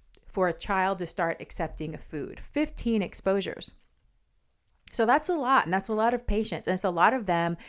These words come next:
making a face, throwing it down, saying they don't like it, turning up their nose, and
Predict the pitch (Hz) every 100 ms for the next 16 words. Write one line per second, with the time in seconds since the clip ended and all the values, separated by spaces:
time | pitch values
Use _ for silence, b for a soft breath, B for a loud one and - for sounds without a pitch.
0 | B B 170 180 240 262 - 160 156 151
1 | 151 - B B - - 170 202 247 233
2 | 180 151 151 147 147 147 b b 185 190
3 | 214 226 226 226 180 160 165 165 165 156
4 | 160 - 190 208 226 220 220 214 196 156
5 | 147 143 143 147 - b b b 180 190
6 | 190 185